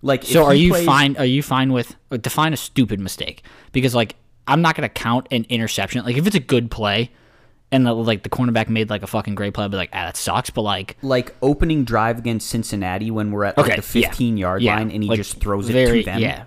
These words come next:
Speaker 2: very clear and fucking, that was a really stupid pass type
Speaker 1: Yeah.
Speaker 2: of thing.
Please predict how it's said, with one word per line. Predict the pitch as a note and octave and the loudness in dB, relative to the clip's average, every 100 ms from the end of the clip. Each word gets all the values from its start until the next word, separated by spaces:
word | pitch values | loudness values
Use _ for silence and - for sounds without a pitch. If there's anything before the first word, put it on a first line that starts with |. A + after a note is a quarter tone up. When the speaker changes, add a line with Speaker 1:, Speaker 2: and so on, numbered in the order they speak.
| - | 0
Speaker 2:
very | C#3+ C#3 B2+ | 4 4 2
clear | - C3+ C3+ B2+ A#2+ | -2 0 2 4 2
and | G#2 | 0
fucking, | A#2 G2+ G2+ F#2+ | -2 -4 -4 -6
that | G2 G2+ | -6 -6
was | F#2+ - | -10 -8
a | A#2 | -4
really | G#2 G#2 G2+ | -2 -2 -4
stupid | - A2 F#2+ F2 | -4 -4 -4 -6
pass | D#2+ D2 - - | -4 -4 -4 0
type | A#2+ | 0
Speaker 1:
Yeah. | F#2 | 0
Speaker 2:
of | - | -6
thing. | - - | -12 -14